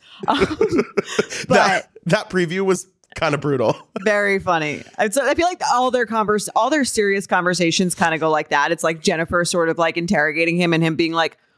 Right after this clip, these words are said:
Speaker 1: "Well," and not really answering the question. Um, but I actually kinda feel like Jennifer is Teresa's lackey, and she's gonna do, she would have done whatever Teresa wanted her to do in that situation. So I think that if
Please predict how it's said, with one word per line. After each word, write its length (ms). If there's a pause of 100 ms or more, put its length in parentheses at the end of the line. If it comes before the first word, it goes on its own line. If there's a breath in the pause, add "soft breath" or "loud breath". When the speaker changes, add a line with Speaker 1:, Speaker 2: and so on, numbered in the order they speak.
Speaker 1:
"Well," 600 (320 soft breath)
and 80
not 200
really 240
answering 360
the 60
question. 560 (460 soft breath)
Um, 580 (320)
but 340 (260)
I 260
actually 320
kinda 280
feel 420
like 300 (300)
Jennifer 640
is 160
Teresa's 460
lackey, 540 (460)
and 500 (360)
she's 280
gonna 240
do, 280
she 160
would 120
have 120
done 280
whatever 640 (140)
Teresa 420
wanted 320
her 140
to 100
do 220
in 80
that 180
situation. 640
So 180
I 120
think 280
that 140
if 320